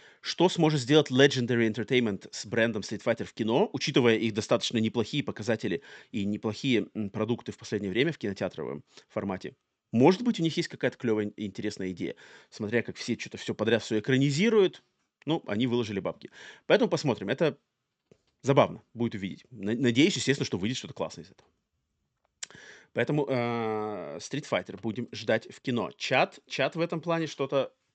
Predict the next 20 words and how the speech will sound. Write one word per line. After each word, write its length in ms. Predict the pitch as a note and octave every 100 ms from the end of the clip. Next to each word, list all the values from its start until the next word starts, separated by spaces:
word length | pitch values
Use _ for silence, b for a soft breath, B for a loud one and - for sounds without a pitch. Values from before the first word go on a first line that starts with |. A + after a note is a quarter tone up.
| _
есть 200 | A#2 B2+
что 120 | -
сказать 300 | D3+ D#3+ E3
вам? 220 | F3+ G3+ A3+ _ _ _ B B B B B B B B
А, 440 | A2+ G#2+ G#2 G#2 G#2
ту-ду-ду, 640 | A#2+ D3+ D#3+ F3+ F#3 F3+
лучший 640 | C3 C#3 D#3+ - - D3
фильм 240 | C3 D3+ C3
по 80 | B2
Street 240 | - A#2
Fighter — 260 | D#3 E3 B2+
это 100 | B2
«Городской 360 | C3+ - - D3
охотник» 280 | D3 C#3
с 40 | G#2+
Джеки 140 | B2
Чаном. 260 | - A2+ G#2+
Ну, 280 | B2+ F#3+ G3+ -
<laughs> 800 | B2 B2 B2 C3 - A#2+ - -
да. 220 | C#3+ G2